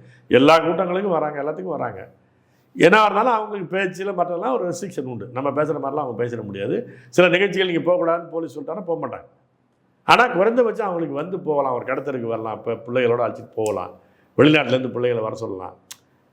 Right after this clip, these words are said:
எல்லாம் அந்த உரிமை இருக்குது. எல்லாமே கண்காணிப்புக்கு உட்பட்ட உரிமை தான். இவங்க போய் கையெழுத்து போடணும்னா போடணும், இன்னாரும் உங்களுக்கு வந்தாங்களே உறவினர், அவங்கள பத்தி டீட்டெயில் கொடுன்னா சொல்லணும், அந்த ஒரு வரம்பு உண்டு. அந்த மாதிரி நாங்க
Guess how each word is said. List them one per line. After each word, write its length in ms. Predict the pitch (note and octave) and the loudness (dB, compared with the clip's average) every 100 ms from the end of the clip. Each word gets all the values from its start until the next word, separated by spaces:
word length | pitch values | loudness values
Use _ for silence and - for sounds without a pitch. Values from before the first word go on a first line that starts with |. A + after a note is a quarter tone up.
| _ - | _ 6
எல்லாம் 300 | B2+ F3+ E3 | 8 8 6
அந்த 140 | F3 | 6
உரிமை 260 | E3+ F#3+ E3+ | 4 2 0
இருக்குது. 300 | B2 G#2 - | 0 -6 0
எல்லாமே 320 | D#3+ A3 A#3+ | 2 4 2
கண்காணிப்புக்கு 880 | A#3 G#3 A#3 A3+ F#3+ E3+ F3+ E3 E3 | -2 -4 -2 -4 -6 -10 -10 -10 -8
உட்பட்ட 300 | E3 G3+ G3+ | -4 -2 2
உரிமை 280 | A#3 E3 C#3+ | 2 2 -4
தான். 160 | G#2+ - _ _ _ _ _ _ _ D#3+ | -6 -14 _ _ _ _ _ _ _ 0
இவங்க 180 | D#3+ | 4
போய் 120 | D#3+ D#3 | 4 4
கையெழுத்து 320 | D3+ D#3 C#3 | 2 2 -6
போடணும்னா 320 | C3+ C#3 F3+ F3 | -6 -4 -4 -2
போடணும், 260 | C#3+ A2 - - _ _ _ _ - | -4 -4 -12 -20 _ _ _ _ 0
இன்னாரும் 340 | D3 E3 F3+ | 6 8 6
உங்களுக்கு 300 | D#3 D3+ C#3+ | 4 2 2
வந்தாங்களே 340 | D3 D#3+ D3+ C#3+ | 0 0 0 -2
உறவினர், 400 | C3+ C#3 C#3 C3+ | -4 -6 -4 -6
அவங்கள 180 | C3 B2 | -4 -6
பத்தி 160 | C#3 | -6
டீட்டெயில் 360 | C3 C#3 D3 B2 | -6 -4 -2 -4
கொடுன்னா 280 | B2 C3+ G#3 A3 | -6 -4 -4 -4
சொல்லணும், 320 | C3+ B2 G#2 - - - | -6 -6 -8 -14 -20 -4
அந்த 240 | C3 G3+ A#3+ | 2 6 6
ஒரு 200 | G#3+ G3+ F3+ D3+ | 4 0 -2 -6
வரம்பு 360 | C#3+ E3+ G3+ D#3+ | -2 0 0 -4
உண்டு. 200 | A#2 G2+ - _ | -6 -12 -18 _
அந்த 280 | - D#3+ G#3 | 0 2 2
மாதிரி 260 | G#3 A#3+ A3+ | 2 0 -2
நாங்க 220 | G3 F3 | -8 -8